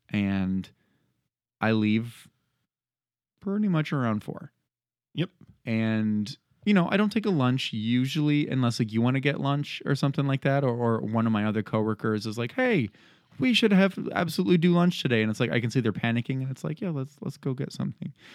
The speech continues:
Speaker 1: But typically I just eat at my desk.
Speaker 2: Yep.
Speaker 1: Um, so I'm always putting in the amount of work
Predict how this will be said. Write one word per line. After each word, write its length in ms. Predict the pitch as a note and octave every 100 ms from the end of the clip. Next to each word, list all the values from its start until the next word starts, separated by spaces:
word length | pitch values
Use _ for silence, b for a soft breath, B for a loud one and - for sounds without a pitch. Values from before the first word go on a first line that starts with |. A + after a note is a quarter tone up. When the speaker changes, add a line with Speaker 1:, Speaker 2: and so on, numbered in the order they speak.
| B B B
Speaker 1:
But 380 | C#3+ C#3 C3 D3+
typically 440 | - G#3+ G#3+ G#3 -
I 60 |
just 140 | E3 -
eat 180 | D3+
at 80 | C3
my 100 | A#2
desk. 360 | G#2+ - - - _ _ _
Speaker 2:
Yep. 200 | A#2 G#2+ _ _ _
Speaker 1:
Um, 400 | A2+ G#2+ G#2 G2+ - _ _ _ _ _ _ _
so 460 | - - E3 D3+ - - _ _ _ _ _ _
I'm 220 | E3 E3+
always 340 | C3 B2+ A#2+ G#2+
putting 340 | - A2+ G#2
in 340 | G2+ F#2+ F#2+ F#2 _ _ _
the 120 | - A#2+
amount 320 | G#2 F#2+ -
of 120 | F#2
work 400 | F#2 F2 F2 -